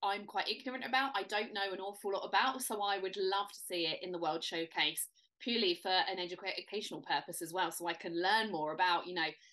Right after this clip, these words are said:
the culture, the lifestyle, the food, the architecture, as you mentioned. Um, and I love what you say about the family thing. I had, when we lived in Shanghai, we had a friend who was from the Middle East, and he got married to another one of our friends a few years ago, and we sadly couldn't go to the wedding, but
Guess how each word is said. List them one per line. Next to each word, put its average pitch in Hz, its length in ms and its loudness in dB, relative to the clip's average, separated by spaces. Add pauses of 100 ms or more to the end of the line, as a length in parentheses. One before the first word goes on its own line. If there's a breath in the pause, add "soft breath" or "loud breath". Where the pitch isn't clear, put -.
(140)
the 180 60 -8
culture, 180 380 -2
the 165 80 -2
lifestyle, 165 460 2
the 170 60 -14
food, 170 400 2
the 175 80 0
architecture, 170 640 -2
as 165 120 -2
you 170 120 -2
mentioned. - 640 -4 (460 loud breath)
Um, 185 500 4
and 202 80 2
I 208 60 6
love 196 200 4
what 185 100 0
you 196 80 -6
say 185 180 0
about 170 220 2
the - 60 -12
family 175 320 0
thing. 165 180 -4
I 160 100 4
had, 165 340 0
when 180 160 0
we 170 140 2
lived 165 260 0
in 165 220 -2
Shanghai, 160 720 -2 (320 soft breath)
we 175 120 2
had 156 320 -2
a - 140 -16
friend 165 320 0
who 170 160 -2
was 156 140 -4
from 151 320 -4
the 160 60 -6
Middle 160 240 -4
East, 135 340 -4 (320 loud breath)
and 175 140 2
he 170 240 -2
got 160 180 -4
married 160 400 2 (100)
to 165 100 -6
another 170 240 -2
one 156 120 -4
of 147 60 -6
our 143 120 -2
friends 151 280 -8
a - 40 -16
few 156 180 -4
years 170 280 2
ago, 123 160 -2 (600 loud breath)
and 165 320 2
we 165 100 -2
sadly 165 340 -2
couldn't 170 200 -8
go 139 100 0
to - 120 -8
the 175 60 -6
wedding, 175 440 0
but 180 200 8